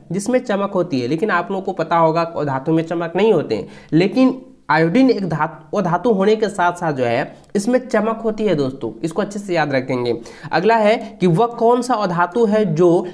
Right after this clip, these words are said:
विद्युत का सुचालक होता है, तो यह दोस्तों ग्रेफाइट है। ठीक है, ग्रेफाइट एक अधातु है लेकिन ये विद्युत का जो है सुचालक होता है। अगला है इनमें से कौन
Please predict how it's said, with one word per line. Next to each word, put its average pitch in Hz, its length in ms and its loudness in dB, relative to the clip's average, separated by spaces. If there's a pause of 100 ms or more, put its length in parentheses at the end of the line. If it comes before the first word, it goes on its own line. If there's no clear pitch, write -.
(120)
विद्युत 190 560 -2
का 185 160 0
सुचालक 147 600 -2
होता 117 240 -4
है, 135 220 0
तो - 120 -6
यह 165 180 2
दोस्तों 190 380 -4
ग्रेफाइट 127 580 -2
है। 117 220 -8
ठीक 226 340 -2
है, 165 80 2
ग्रेफाइट 143 540 -2
एक 170 220 -2
अधातु 143 380 0
है 160 240 2 (220)
लेकिन 185 280 2
ये 233 60 4
विद्युत 190 460 -2
का 170 100 0
जो 151 140 0
है 156 320 -2 (120)
सुचालक 147 520 -2
होता 113 280 -2
है। 135 260 -2 (200)
अगला 190 260 2
है 190 380 2 (180)
इनमें 254 280 4
से 269 180 0
कौन 208 560 2